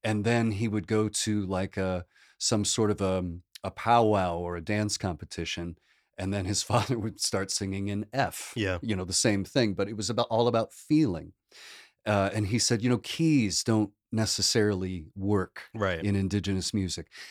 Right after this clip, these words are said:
Speaker 1: And the rhythms are also different. You know, the, the, the way that a, a drum circle works doesn't necessarily line up with the way that we would count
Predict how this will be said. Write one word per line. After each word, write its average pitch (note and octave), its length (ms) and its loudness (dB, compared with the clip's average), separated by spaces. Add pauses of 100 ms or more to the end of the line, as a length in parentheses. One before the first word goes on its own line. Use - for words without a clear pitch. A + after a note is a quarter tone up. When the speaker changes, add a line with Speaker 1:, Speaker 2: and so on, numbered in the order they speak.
Speaker 1:
And A2+ 140 2
the A2 100 4
rhythms A#2 840 2 (160)
are G#2+ 180 4
also C#3 360 4
different. - 580 -10 (100)
You F#2+ 140 -2
know, F#2 120 0
the, F#2 240 -4 (340)
the, G2 360 0
the G#2 120 2
way A#2+ 200 6
that A2 400 2
a, G#2 200 0
a G2+ 120 -4
drum B2 380 4
circle G2+ 440 2
works F#2 440 -2
doesn't A#2+ 340 4
necessarily A2 840 4
line G#2 400 4
up G#2 180 0
with G2 160 -4
the G#2 80 -4
way G2 420 0 (460)
that G2+ 160 0
we G#2 160 0
would G2 220 -4
count G2+ 640 -2